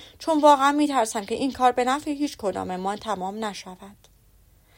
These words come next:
اما من اگر الان شمعی از شما دستگیرم نشود، شاید هیچ وقت دیگر فرصت پیدا نکنم."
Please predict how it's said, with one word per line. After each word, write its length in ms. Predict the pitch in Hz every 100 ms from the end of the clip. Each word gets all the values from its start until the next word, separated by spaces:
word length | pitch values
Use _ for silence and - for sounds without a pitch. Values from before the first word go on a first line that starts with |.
| _ - - -
اما 220 | 392 359
من 180 | 330 330 -
اگر 320 | 285 294 294
الان 340 | 262 247 277
شمعی 480 | 285 - 247 247 285
از 160 | 269 240
شما 240 | 233 220
دستگیرم 560 | 220 214 - 220 220 220
نشود، 540 | 220 233 220 240 240 - - - -
شاید 240 | 440 403
هیچ 260 | 359 403 381
وقت 180 | 359
دیگر 300 | 349 294 285
فرصت 500 | 320 320 285 - 302
پیدا 320 | 302 294 247 254
نکنم." 720 | 285 302 - 190 196 208